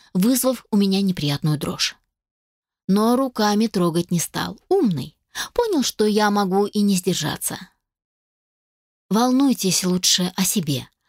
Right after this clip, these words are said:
ответила я и отправилась к Лес. Значит, я все-таки на верном пути, раз они зашевелились. Поняли, что я не отступлю.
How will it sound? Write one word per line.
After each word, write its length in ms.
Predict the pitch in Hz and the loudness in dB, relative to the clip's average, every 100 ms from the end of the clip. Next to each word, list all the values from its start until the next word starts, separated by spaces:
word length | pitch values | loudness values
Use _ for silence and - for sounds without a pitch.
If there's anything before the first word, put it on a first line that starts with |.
| - | -6
ответила 400 | 180 151 - 135 | -2 -2 -2 -4
я 260 | 147 254 339 _ | 0 0 -2 _
и 180 | 277 285 - | -2 -2 -2
отправилась 720 | 220 - 175 180 185 175 - | -4 -4 -2 0 0 0 -4
к 100 | - | -4
Лес. 440 | 143 127 - - _ _ _ _ _ _ _ _ _ _ _ - | -4 -4 -6 -10 _ _ _ _ _ _ _ _ _ _ _ -6
Значит, 640 | 170 175 240 - 311 - | 0 2 0 0 -4 -4
я 180 | 233 240 | -4 -4
все-таки 480 | - 220 233 233 226 | -4 -4 -4 -4 -2
на 140 | 214 | -2
верном 360 | 156 143 147 143 | -2 -6 -8 -8
пути, 380 | 156 - 226 | -10 -2 -2
раз 320 | 247 190 - - | 0 -2 -4 -6
они 360 | 165 151 147 160 | -4 -2 -2 -4
зашевелились. 1000 | 165 151 170 151 143 139 175 196 - - _ _ _ _ _ - | -2 -2 -2 -4 -4 -6 -8 -8 -8 -8 _ _ _ _ _ -4
Поняли, 500 | 262 277 285 294 294 | -2 2 2 2 0
что 160 | 226 220 | 0 0
я 160 | 208 | 0
не 120 | 185 165 | 0 -2
отступлю. 580 | - 165 - 160 180 | -2 -10 -6 -6 -8